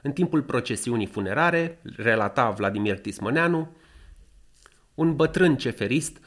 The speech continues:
a luat cuvântul fără permisiune și a spus ceva de genul: „Acolo unde te duci, Chivule, spune-i lui Dej că mai suntem unii care luptăm aici.”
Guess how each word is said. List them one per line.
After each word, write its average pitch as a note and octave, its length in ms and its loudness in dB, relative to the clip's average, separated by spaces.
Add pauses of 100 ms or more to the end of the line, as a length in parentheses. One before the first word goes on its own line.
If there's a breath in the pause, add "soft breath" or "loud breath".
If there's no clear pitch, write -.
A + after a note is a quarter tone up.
(240 loud breath)
a - 100 -2
luat E3 220 2
cuvântul D3 500 0
fără C#3 240 2
permisiune A2 640 -2
și C#3 200 -4
a C3+ 60 -2
spus D3+ 400 -4
ceva B2 280 0
de A2+ 100 -2
genul: C3+ 420 0 (560 soft breath)
„Acolo D#3+ 400 2
unde C3 240 2
te G#2+ 100 -2
duci, C3 320 -4
Chivule, C#3 580 0
spune-i D3 480 0
lui G#2 160 0
Dej B2+ 580 0
că D3 200 -4
mai C#3 160 0
suntem C3 380 0
unii B2 200 0
care A2+ 200 -2
luptăm A2 380 0
aici.” F2+ 400 -6